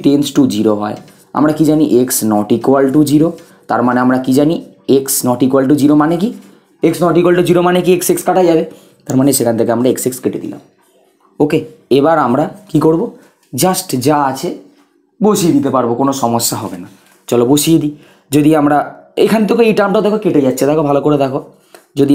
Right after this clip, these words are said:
আমরা এখানে x minus one ওপরে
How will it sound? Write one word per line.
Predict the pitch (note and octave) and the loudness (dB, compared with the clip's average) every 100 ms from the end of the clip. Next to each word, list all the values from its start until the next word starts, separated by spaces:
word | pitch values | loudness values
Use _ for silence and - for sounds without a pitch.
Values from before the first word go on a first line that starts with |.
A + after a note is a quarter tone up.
| C#3+ | 2
আমরা | D3 | 2
এখানে | C#3+ C3 B2 - _ - D3 | 0 0 -2 -8 _ -2 0
x | D3 - C#3+ | 0 0 0
minus | C#3 C#3 C#3 B2 A#2+ | 0 0 0 0 0
one | A2+ A2 - - _ _ - _ _ - B2+ | 0 -6 -14 -20 _ _ -20 _ _ -4 -2
ওপরে | - A#2+ | 0 2